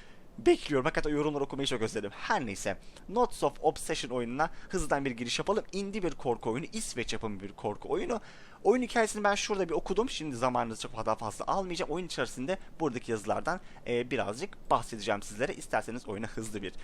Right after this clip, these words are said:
e, giriş yapalım. Dediğim gibi, eğer aklınızda hani oynamam gereken oyun, şu seriye başlamalısın, şu oyunu kesin denemelisin dediğiniz şeyler varsa ne olur yorumlar kısmında belirtin. E, bu arada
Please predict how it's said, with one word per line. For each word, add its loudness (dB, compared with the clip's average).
e, -4
giriş -2
yapalım. -2
Dediğim -2
gibi, 0
eğer 6
aklınızda 0
hani 0
oynamam 2
gereken 2
oyun, 0
şu -4
seriye 0
başlamalısın, 0
şu 2
oyunu 4
kesin -4
denemelisin 0
dediğiniz -4
şeyler 0
varsa 0
ne 2
olur -2
yorumlar -2
kısmında -2
belirtin. -2
E, 0
bu 6
arada 2